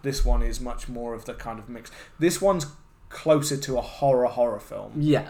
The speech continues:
Speaker 1: than Pearl is. Pearl is almost like a dr-, a drama, a dramatic, where they've added in a slight horror kind of
Speaker 2: Yeah, I've heard it's a
Speaker 1: element.
Speaker 2: lot more dramatic.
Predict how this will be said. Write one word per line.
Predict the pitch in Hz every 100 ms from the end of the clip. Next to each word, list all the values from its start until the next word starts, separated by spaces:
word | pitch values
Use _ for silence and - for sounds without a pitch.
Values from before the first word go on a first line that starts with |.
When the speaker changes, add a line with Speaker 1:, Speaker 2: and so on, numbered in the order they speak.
| -
Speaker 1:
than | 117 -
Pearl | 120 - -
is. | -
Pearl | 139 139
is | 127 113
almost | 113 113 110 117
like | 110 110
a |
dr-, | 107 - 127 -
a |
drama, | 117 120 117 113 104
a | 107
dramatic, | 117 120 117 - 110 - - - -
where | 123
they've | 117 117
added | 113 110 110
in | 107
a |
slight | 104 - 117 117 110 104 -
horror | - - 123 110 101
kind | - 107 101
of | -
Speaker 2:
Yeah, | 160 147 -
I've | -
heard | 143
it's | - -
a |
Speaker 1:
element. | 117 117 117
Speaker 2:
lot |
more | 113
dramatic. | 120 110 113 - -